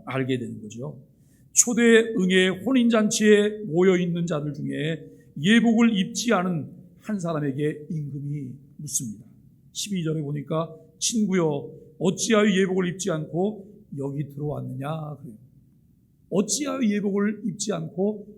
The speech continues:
여기 들어왔느냐?" 이 사람이 이렇게 말할 수도 있겠죠. "불러서 왔는데요.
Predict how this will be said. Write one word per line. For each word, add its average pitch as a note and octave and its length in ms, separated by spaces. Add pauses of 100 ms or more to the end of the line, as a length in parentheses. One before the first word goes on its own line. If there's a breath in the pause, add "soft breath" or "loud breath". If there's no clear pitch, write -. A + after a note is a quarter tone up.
(180)
여기 D#3 300
들어왔느냐?" B2+ 680 (880)
이 E3+ 60
사람이 F#3+ 280
이렇게 F#3 280
말할 C3+ 280
수도 G3 220
있겠죠. G3+ 460 (640)
"불러서 D#3 340
왔는데요. C3 480